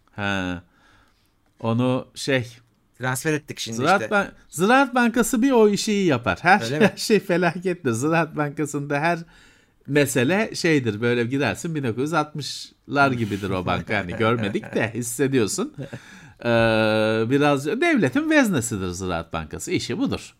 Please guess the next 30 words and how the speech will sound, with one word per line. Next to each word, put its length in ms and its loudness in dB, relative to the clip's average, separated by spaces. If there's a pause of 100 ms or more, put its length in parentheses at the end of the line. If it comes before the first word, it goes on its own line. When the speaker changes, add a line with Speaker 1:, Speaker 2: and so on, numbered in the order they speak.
(160)
Speaker 1:
O, 40 -2
okul 360 0
harcını 420 0
oraya 260 2
yatırırsın. 540 -4
Bilmem 360 -4
ne, 120 -4
ver-, 200 -2
ehliyet 560 -4
bilmem 360 -6
nesini 260 -8
oraya 240 -2
yatırırsın. 560 -6 (1080)
Ee, 60 -2 (1120)
ama 200 4
onlar 360 4
emeklilerin 760 0
de 60 0
maaşlarını 640 0
verdiği 340 0
için 200 0
mesela 440 0
şey 260 0
vardı. 340 0
Ben 120 -2
onu 180 -6
hatırlıyorum. 580 -4 (1200)
Ee, 260 0 (360)
normalde 460 2
hani 340 2